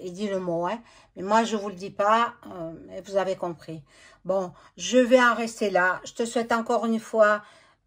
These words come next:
une très, très bonne fête, Saint-Michael. Euh, je te remercie pour cette, euh,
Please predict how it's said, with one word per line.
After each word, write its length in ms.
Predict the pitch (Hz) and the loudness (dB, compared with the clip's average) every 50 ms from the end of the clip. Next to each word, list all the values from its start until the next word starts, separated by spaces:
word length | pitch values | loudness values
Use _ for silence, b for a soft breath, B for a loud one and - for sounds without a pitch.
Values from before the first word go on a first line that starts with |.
| _ _ _ | _ _ _
une 420 | - 190 190 190 190 185 185 180 - _ _ _ | -10 -8 -6 -6 -6 -6 -8 -8 -10 _ _ _
très, 580 | - - - - - 277 285 294 302 285 294 - | -12 -12 -10 -2 4 6 8 8 8 6 2 -4
très 320 | - - - 247 233 226 | -14 -6 -2 0 0 0
bonne 280 | 208 202 226 220 214 208 | 2 2 2 2 0 -4
fête, 720 | - - - - 196 196 196 208 208 - _ - - _ _ _ _ _ _ _ _ _ _ _ _ _ _ _ _ _ _ _ _ _ _ _ _ _ _ _ _ _ - _ _ _ _ _ _ _ _ _ | -8 -12 -6 -4 -2 0 0 0 -2 -4 _ -20 -20 _ _ _ _ _ _ _ _ _ _ _ _ _ _ _ _ _ _ _ _ _ _ _ _ _ _ _ _ _ -20 _ _ _ _ _ _ _ _ _
Saint-Michael. 920 | _ - - - 185 185 185 190 180 185 196 170 165 160 165 170 185 202 208 - _ b b b b b b b b b b b b b _ _ | _ -20 -14 -10 -8 -8 -8 -8 -6 -2 0 0 2 2 2 2 0 -2 -8 -16 _ b b b b b b b b b b b b b _ _
Euh, 320 | 180 180 180 180 180 180 180 | -8 -6 -4 -4 -4 -4 -6
je 140 | 175 - - | -8 -10 -4
te 120 | - 240 | -2 -2
remercie 640 | 240 226 240 233 220 220 220 220 - - 233 233 226 | 0 0 0 2 2 2 2 0 -6 -8 -8 -8 -8
pour 240 | 233 - 196 - - | -8 -10 -12 -12 -10
cette, 520 | - - 185 180 185 _ _ _ _ - | -4 -2 -2 -2 -4 _ _ _ _ -2
euh, 540 | 185 185 185 185 180 175 175 180 180 175 | 0 0 2 2 0 0 0 -2 -2 -4